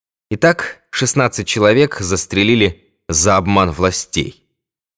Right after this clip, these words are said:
а на остальных наложили контрибуцию пятьсот тысяч рублей,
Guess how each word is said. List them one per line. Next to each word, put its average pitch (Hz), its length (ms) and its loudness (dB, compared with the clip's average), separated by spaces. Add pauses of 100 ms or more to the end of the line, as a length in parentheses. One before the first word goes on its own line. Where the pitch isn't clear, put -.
а 85 100 -2
на 95 100 2
остальных 107 480 2
наложили 104 400 2
контрибуцию 120 920 -2 (360)
пятьсот 143 480 0
тысяч 139 320 0
рублей, 135 680 0